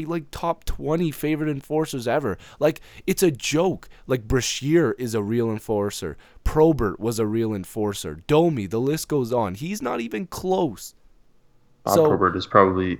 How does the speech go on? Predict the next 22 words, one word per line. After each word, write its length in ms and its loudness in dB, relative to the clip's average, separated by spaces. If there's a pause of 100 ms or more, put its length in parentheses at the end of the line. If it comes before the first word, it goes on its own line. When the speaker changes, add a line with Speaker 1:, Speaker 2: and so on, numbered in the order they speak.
Speaker 2:
the 200 -4
best 280 -2
enforcer 420 -4
of 40 2
Speaker 1:
Oh, 40 4
Speaker 2:
all 220 4
time. 140 -2
Speaker 1:
yeah. 300 0
Rest 280 -2
in 120 -4
peace. 340 -6
God 320 0
bless 280 -2
his 140 -2
Speaker 2:
Yeah. 340 2 (300)
Speaker 1:
soul. 80 -2
Um, 420 2 (1080)
incredible 640 4
guy, 300 4
too. 380 0 (400)
Um, 580 4 (800)
but 240 8